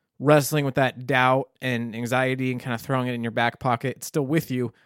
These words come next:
but then still doing the thing you have to do. And, and that can be really tough sometimes when, again, imposter syndrome or self-doubt or whatever it is, it's like, "Oh, crap, can I actually do this? How long till they figure out that I have no idea what I'm doing?" Everyone has no idea what they're doing, you know?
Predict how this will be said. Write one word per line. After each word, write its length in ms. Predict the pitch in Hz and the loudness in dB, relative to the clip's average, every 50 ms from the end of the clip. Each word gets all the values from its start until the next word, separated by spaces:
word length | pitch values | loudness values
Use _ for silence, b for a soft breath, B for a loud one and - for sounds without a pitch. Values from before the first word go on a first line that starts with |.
| b b | b b
but 140 | b 135 - | b -4 -2
then 160 | 147 131 127 | 0 -2 -2
still 320 | 120 - - - 147 135 131 | -2 -4 -2 0 2 2 2
doing 340 | 113 127 120 113 110 107 | 2 0 0 0 0 -2
the 80 | 107 104 | -4 -8
thing 240 | 101 - 113 95 101 | -8 -8 -10 -10 -10
you 80 | - | -14
have 220 | 107 107 - - - | -14 -16 -16 -16 -18
to 80 | - | -18
do. 120 | - 73 - - - _ _ _ _ _ _ _ _ _ _ _ _ _ _ - | -16 -16 -16 -16 -18 _ _ _ _ _ _ _ _ _ _ _ _ _ _ -6
And, 460 | 127 120 113 110 107 107 104 104 101 _ _ - | -4 -2 0 0 0 -2 -4 -6 -10 _ _ -8
and 440 | 117 113 110 110 110 107 104 98 - | -6 -4 -4 -4 -6 -8 -10 -10 -8
that 180 | 123 120 87 - | -6 -6 -6 -4
can 140 | - 139 123 | -4 -4 -2
be 100 | 117 110 | -2 0
really 240 | 110 123 120 120 | 0 0 0 0
tough 240 | 131 - 180 214 - | 2 2 2 0 0
sometimes 720 | - - 151 127 127 131 131 123 120 120 117 113 110 - | 0 -2 -2 0 2 2 4 4 4 4 2 -2 -8 -6
when, 420 | 120 127 131 127 123 127 127 135 - | -4 -2 0 0 0 -2 -4 -6 -8
again, 440 | - 135 143 165 220 208 151 120 101 107 | -6 -4 2 6 6 6 6 4 2 -4
imposter 500 | 110 110 101 117 117 131 139 - 143 127 | -6 -6 0 4 4 4 4 2 -2 -2
syndrome 420 | - 139 127 113 113 107 104 107 | 0 -2 -2 -2 -4 -6 -6 -6
or 80 | 110 101 | -8 -6
self-doubt 500 | - 117 110 107 - - 139 139 131 117 | -4 -4 -4 -4 -2 -2 -2 0 0 0
or 60 | 117 | -2
whatever 300 | 113 107 120 117 120 123 | 0 -2 -2 0 0 0
it 40 | 120 | 0
is, 160 | 127 127 113 | 0 0 -2
it's 100 | 107 - | -4 -6
like, 120 | 110 110 - | -10 -14 -14
"Oh, 80 | 113 | -14
crap, 300 | 113 - - 131 107 - | -12 -10 -10 -10 -10 -10
can 120 | - 139 131 | -10 -8 -8
I 60 | 120 | -8
actually 260 | 120 117 - - 123 | -8 -10 -10 -10 -10
do 160 | 107 120 123 | -10 -8 -6
this? 200 | 127 135 131 - | -4 -4 -6 -6
How 140 | - 135 127 | -8 -6 -4
long 160 | 127 127 123 123 | -4 -4 -6 -6
till 100 | - 123 | -8 -10
they 80 | 117 | -10
figure 260 | 120 - 131 127 135 | -6 -6 -6 -4 -2
out 140 | 127 104 107 | -4 -4 -4
that 100 | - - | -6 -10
I 60 | 110 | -10
have 220 | 113 117 127 123 - | -10 -10 -10 -8 -6
no 140 | 131 127 123 | -4 -2 -2
idea 140 | 120 123 | -2 -4
what 100 | 117 - | -4 -6
I'm 100 | 123 127 | -6 -8
doing?" 260 | 131 131 127 120 117 127 b b b b b b b b _ - | -8 -8 -8 -8 -10 -14 b b b b b b b b _ -2
Everyone 420 | 302 320 320 226 151 123 127 110 | 0 0 2 2 0 2 0 0
has 120 | 107 104 98 | -2 -2 0
no 140 | 117 110 104 | 0 0 0
idea 220 | 107 101 110 101 | 0 -2 -2 -6
what 100 | 104 107 | -6 -8
they're 100 | - 113 | -8 -10
doing, 300 | 101 101 98 - - 113 | -10 -10 -12 -12 -10 -8
you 80 | 117 117 | -4 -4
know? 220 | 123 123 135 131 | -2 -2 -4 -6